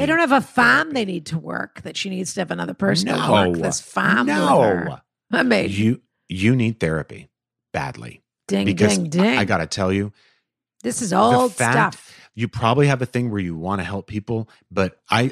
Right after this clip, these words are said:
Speaker 1: I actually have a very loving spot for, for you in my heart because
Speaker 2: And I'm sure you're a delightful,
Speaker 1: the-,
Speaker 2: sweet person,
Speaker 1: these
Speaker 2: but
Speaker 1: are
Speaker 2: you
Speaker 1: issues
Speaker 2: are,
Speaker 1: of self-esteem also.
Speaker 2: this
Speaker 1: They
Speaker 2: is
Speaker 1: are.
Speaker 2: way
Speaker 1: And that's
Speaker 2: too
Speaker 1: the worst.
Speaker 2: over,
Speaker 1: That's
Speaker 2: over,
Speaker 1: 'cause I can
Speaker 2: yes.
Speaker 1: relate to that. But that is
Speaker 2: Yeah.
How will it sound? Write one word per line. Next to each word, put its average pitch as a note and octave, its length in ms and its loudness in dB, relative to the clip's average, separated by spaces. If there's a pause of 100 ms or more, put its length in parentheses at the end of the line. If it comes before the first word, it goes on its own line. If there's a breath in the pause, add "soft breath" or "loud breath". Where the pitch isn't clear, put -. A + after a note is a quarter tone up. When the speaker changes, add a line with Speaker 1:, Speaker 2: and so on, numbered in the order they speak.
Speaker 1:
I G#2+ 100 4
actually A2+ 560 0 (360)
have A2 120 -6
a G#2+ 60 -2
very G2+ 400 2
loving F#2 320 0
spot G#2+ 400 -2
for, E2+ 120 -8 (100)
for F#2 120 -6
you D2 240 -8
in F2 140 -8
my E2 160 -6
heart F#2 340 -6
because F2 260 -10
Speaker 2:
And E4 140 0
I'm F4 140 2
sure F#4+ 240 2
you're F4+ 280 2
a D#4 160 0
delightful, D#4 760 -2
Speaker 1:
the-, D4+ 60 -6
Speaker 2:
sweet D#4+ 340 -4
person, D#4 500 -4
Speaker 1:
these C#3 220 0
Speaker 2:
but B2+ 80 0
Speaker 1:
are A2 80 -2
Speaker 2:
you D#4 140 2
Speaker 1:
issues D4+ 40 2
Speaker 2:
are, C#4+ 200 6
Speaker 1:
of - 60 -6
self-esteem G2+ 720 -2
also. D#2 520 -10
Speaker 2:
this B3 240 0
Speaker 1:
They - 40 -2
Speaker 2:
is - 120 -6
Speaker 1:
are. F#3 140 -10
Speaker 2:
way A#3+ 440 2
Speaker 1:
And A3+ 120 2
that's A3 180 2
Speaker 2:
too A3+ 80 -4
Speaker 1:
the G#3+ 60 0
worst. G3+ 380 2
Speaker 2:
over, F3 240 0
Speaker 1:
That's G#3 300 2
Speaker 2:
over, E3 100 -6
Speaker 1:
'cause G2+ 140 -2
I F#2+ 240 0
can G2 140 0
Speaker 2:
yes. E2 60 0
Speaker 1:
relate D#2+ 280 0
to E2 80 -6
that. - 320 -8
But - 160 0
that G#2+ 160 4
is G2+ 80 4
Speaker 2:
Yeah. G3 160 2